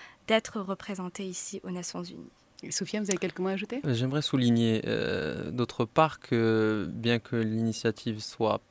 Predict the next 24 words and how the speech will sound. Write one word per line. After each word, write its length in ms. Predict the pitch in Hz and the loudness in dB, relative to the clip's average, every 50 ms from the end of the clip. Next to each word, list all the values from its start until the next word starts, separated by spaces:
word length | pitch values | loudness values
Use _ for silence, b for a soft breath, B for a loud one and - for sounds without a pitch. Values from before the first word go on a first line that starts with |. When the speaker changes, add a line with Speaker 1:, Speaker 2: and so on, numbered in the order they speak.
| _ _ _ - - _ _ _ - | _ _ _ -20 -20 _ _ _ -2
Speaker 3:
personnelle 580 | 120 - - - 117 113 113 135 165 175 147 | -2 -2 -2 -4 -4 -2 0 0 0 0 2
de 80 | 117 110 | 4 4
la 100 | 110 107 | 4 4
part 200 | - - 110 110 | 4 2 0 0
de 100 | 107 110 | 0 0
nous 140 | 110 110 113 | 0 -2 -2
cinq, 360 | - - 165 180 170 - - | 0 2 2 2 2 2 2
le 100 | 127 123 | 4 4
ministère 500 | 127 127 127 120 - - - 151 143 131 | 4 4 4 2 0 2 4 4 4 4
nous 160 | 120 110 113 | 4 2 0
a 20 | |
encouragés 580 | 110 110 107 - 113 107 110 110 110 143 196 285 - B B B B B B B B | 0 0 0 2 2 4 4 2 2 0 -2 -2 -4 B B B B B B B B
Speaker 1:
Mhm. 200 | 214 113 110 107 | -6 -4 -2 2
Speaker 3:
dès 180 | 113 120 127 | 4 4 4
qu'ils 340 | 123 - - 110 107 104 107 | 2 0 -2 -4 -2 0 0
ont 240 | 110 110 107 107 117 - _ - | 0 0 0 -2 -4 -8 _ -12
su, 440 | - - - - - 143 135 131 - | -8 -6 -6 -2 0 0 0 2 2
euh, 280 | 117 113 110 110 110 110 - - - - - - - | 2 2 2 2 0 -2 -6 -8 -10 -12 -12 -14 -6
qu'on 180 | - 120 110 | -2 0 2
avait 240 | 110 110 104 110 107 | 2 2 2 2 -2
cette, 480 | 107 - - - 131 117 - - - 113 | -2 -4 -2 0 -2 -2 -2 -4 -4 -2
euh, 200 | 110 110 110 117 | -2 -2 -2 -2
ce 160 | - - - | -2 -2 -4
projet. 540 | 113 - - - 113 107 110 147 220 311 | -4 -2 0 2 2 4 4 2 0 0